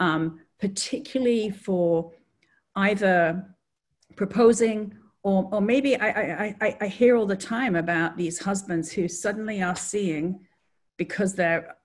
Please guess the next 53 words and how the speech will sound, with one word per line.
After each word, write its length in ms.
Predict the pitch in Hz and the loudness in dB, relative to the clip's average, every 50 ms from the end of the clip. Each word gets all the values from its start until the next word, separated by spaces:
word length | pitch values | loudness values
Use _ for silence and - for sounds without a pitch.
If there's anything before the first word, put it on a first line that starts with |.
| _ _ - | _ _ 0
at 160 | 196 190 196 - | 0 0 0 -2
home 400 | - - 226 214 196 185 180 175 | -2 0 2 2 2 2 0 0
all 200 | - 180 185 190 | 0 0 0 0
day 180 | 180 185 185 | 2 2 2
long 180 | 180 175 170 175 | 2 2 2 2
with 120 | 165 170 | 0 0
their 140 | 170 165 165 | 0 0 0
wives, 280 | 170 180 160 160 - - - | 0 0 -2 -2 -2 -2 -2
exactly 600 | 254 233 233 208 226 254 262 254 - - 262 247 | -2 -2 -2 -2 -2 -2 -4 -4 -4 -4 -2 0
what 260 | 220 233 220 - 202 | 0 0 -2 -2 -2
their 140 | 208 196 180 | -2 0 0
wives 360 | 185 196 190 185 180 185 - | 0 0 0 0 0 -2 -6
have 220 | - 202 190 196 - | -8 -8 -8 -8 -10
to 100 | 160 160 | -10 -8
do 220 | 170 208 233 247 | -4 0 0 0
every 260 | 202 175 - 165 156 | 0 0 -2 -4 -6
day 420 | 151 160 165 156 156 165 175 - - _ _ _ - | -4 -4 -4 -4 -4 -4 -6 -8 -12 _ _ _ -2
in 100 | 196 202 | 0 0
order 220 | 196 208 208 220 | 2 0 0 -2
to 140 | 202 196 196 | -4 -6 -6
keep 280 | - - 240 226 214 226 | -6 -4 -4 -2 0 0
it 100 | 208 202 | 0 0
all 200 | 202 208 185 180 | 0 0 0 2
rolling. 420 | 190 196 185 170 156 151 147 160 | 2 2 2 2 2 0 -2 -2
They 120 | 170 185 185 | -2 -2 -2
have 240 | 185 226 214 208 | -2 -4 -4 -4
to 100 | - 202 | -4 -2
do 120 | 190 190 185 | -2 0 0
the 100 | 175 170 | 0 0
homeschool 600 | - 190 180 175 175 - - - - 185 175 170 | 0 0 0 0 -2 -4 -6 -6 -4 -2 -2 0
on 140 | 165 170 170 | 0 0 -2
the 80 | 165 160 | -2 -4
Zoom. 380 | 160 - 180 170 160 160 160 | -4 -4 -4 -4 -2 -2 -4
They 80 | 165 170 | -6 -6
have 240 | 170 - 196 190 - | -6 -6 -6 -6 -6
to 100 | - 180 | -6 -6
do 200 | 190 196 180 170 | -2 -2 0 0
all 120 | 175 175 165 | 0 0 0
the 100 | 170 165 | 0 0
meals. 340 | 170 170 170 160 156 160 - | 0 0 0 -2 -2 -4 -4
They 100 | 180 175 | -4 -4
have 220 | - 208 196 190 | -4 -4 -8 -6
to 80 | - 185 | -6 -6
do 200 | 170 196 185 175 | -4 -2 0 0
all 80 | 170 175 | 0 0
the 100 | 180 175 | 0 -2
laundry. 360 | 175 170 170 160 170 180 - | -2 -2 -4 -4 -4 -6 -6
And 140 | 220 220 - | -6 -10 -8
probably 460 | - - 277 277 302 254 226 226 214 | -6 -4 -2 -2 -2 -2 -2 -2 0
they're 180 | 196 196 190 180 | 0 0 0 0
doing 320 | 170 190 196 185 185 175 | 0 0 0 0 0 0
their 220 | 165 170 165 170 180 | 0 0 0 0 0
own 260 | 180 170 180 175 | 0 0 -2 -4